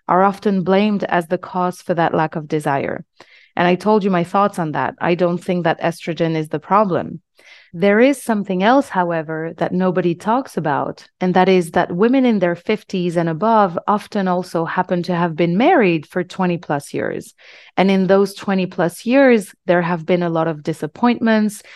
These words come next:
misunderstandings, disagreements, disillusions, boredom. We take each other for granted. We stop making efforts to seduce one another.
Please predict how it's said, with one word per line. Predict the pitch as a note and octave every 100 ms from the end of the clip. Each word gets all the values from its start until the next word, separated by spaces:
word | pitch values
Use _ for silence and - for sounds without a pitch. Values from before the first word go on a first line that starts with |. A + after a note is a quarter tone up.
| - _
misunderstandings, | E3 E3 E3 D#3 D3+ - G3+ G3+ G3 F#3+ F#3+ F#3+ F#3 F#3 - _
disagreements, | E3 - - F3+ G3 F#3+ F#3+ F#3 F#3 F#3 - _ -
disillusions, | D#3+ E3 E3+ F#3+ G3 F#3+ F#3 F#3 F#3 - _ -
boredom. | D#3 F#3 F#3+ F#3 F#3 F#3 F#3 F#3 - - _ _ -
We | F3+
take | G3 F#3
each | F#3 -
other | F3 E3
for | D#3 D#3
granted. | D3+ G#3 G#3+ G#3 G#3+ G#3 G3 - _ -
We | F3+
stop | - F#3+ F3+
making | F3+ F3+ F#3 F3
efforts | F3+ - F3 -
to | - E3
seduce | E3+ D#3 F#3 A#3+ A#3 -
one | G#3
another. | G3 G3 G3 G3 F#3+